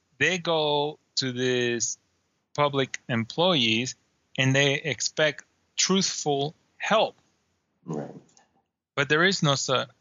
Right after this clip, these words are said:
Speaker 1: no, no such thing, and you cannot even expect it.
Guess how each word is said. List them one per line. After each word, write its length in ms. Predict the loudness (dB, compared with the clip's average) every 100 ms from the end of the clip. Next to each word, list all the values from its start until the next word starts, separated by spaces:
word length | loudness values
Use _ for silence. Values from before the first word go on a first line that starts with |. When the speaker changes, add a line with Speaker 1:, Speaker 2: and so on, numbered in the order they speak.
| _ -2
Speaker 1:
no, 460 | 2 4 2 0 -2
no 140 | 0
such 340 | 2 2 0 -2
thing, 240 | 0 0
and 100 | 0
you 120 | -2
cannot 320 | 2 2 4 2
even 180 | 2
expect 480 | 0 -2 0 0 0
it. 140 | -6